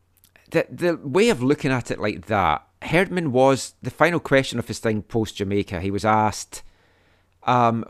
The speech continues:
"Why, why did you, why did you do that? Basically, why did you put so many eggs in, in the basket for this game?" And he just turned it around and said, "Did you enjoy the game?"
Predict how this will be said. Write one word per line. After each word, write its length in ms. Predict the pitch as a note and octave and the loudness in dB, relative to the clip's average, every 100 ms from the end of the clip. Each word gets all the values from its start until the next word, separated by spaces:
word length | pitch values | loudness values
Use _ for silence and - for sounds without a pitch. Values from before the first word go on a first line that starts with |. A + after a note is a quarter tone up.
| - | 0
"Why, 180 | B2+ C#3+ | 2 2
why 260 | - B2+ | 4 2
did 260 | B2+ A#2+ - | 4 -2 0
you, 260 | A#2 G#2 D#2 - | 0 0 -4 0
why 140 | A#2 | 0
did 200 | G2+ F2+ | 0 -6
you 60 | G2+ | -2
do 140 | A2 | 0
that? 260 | G#2 F#2 - | 0 -2 -4
Basically, 300 | G2 - F#2+ | -6 -6 -4
why 140 | G#2+ | -4
did 120 | G#2 | -4
you 60 | G#2 | -8
put 220 | - A2 | -8 -10
so 100 | - | -6
many 220 | G2+ F#2+ | -6 -4
eggs 300 | - F#2+ F#2+ | -4 -6 -6
in, 220 | G2 G2 - | -6 -8 -6
in 120 | G2 | -8
the 80 | F#2 | -8
basket 420 | E2+ G2 G2+ - | -4 -4 -4 -8
for 140 | - F#2+ | -8 -8
this 200 | F2+ - | -8 -2
game?" 320 | D3 C#3 E2+ - _ _ _ _ | 0 2 -2 -10 _ _ _ _
And 140 | - B2 | -2 0
he 60 | |
just 220 | B2 D3 - | 0 -2 2
turned 240 | C#3 B2 | 2 2
it 100 | - | 0
around 180 | G#2 A#2 | 2 0
and 160 | A2+ | 0
said, 440 | G2 A2 G#2 F#2+ - _ _ | -2 0 0 -2 -12 _ _
"Did 160 | A2+ | -2
you 40 | C#3 | -2
enjoy 300 | B2 D3 D#3 | 2 2 2
the 100 | C#3 | 0
game?" 360 | F3 G#3 F#2+ | 0 -2 -4